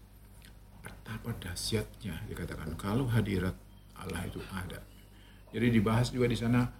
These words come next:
penulis ini melihat pernah ada mengalami di dalam sebuah gedung gereja yang orang-orangnya sangat sungguh-sungguh mencari Tuhan, itu mimbar itu pecah tiba-tiba.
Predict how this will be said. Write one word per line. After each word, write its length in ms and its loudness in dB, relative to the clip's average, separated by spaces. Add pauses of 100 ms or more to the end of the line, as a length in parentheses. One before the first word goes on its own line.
(360)
penulis 400 6
ini 180 6
melihat 520 6
pernah 460 0
ada 160 4 (340)
mengalami 840 10
di 80 12
dalam 260 12
sebuah 400 6
gedung 440 6
gereja 340 6
yang 260 10 (400)
orang-orangnya 540 0
sangat 640 6
sungguh-sungguh 580 4
mencari 400 6
Tuhan, 400 6 (880)
itu 320 4 (140)
mimbar 440 12
itu 140 6
pecah 480 0
tiba-tiba. 480 10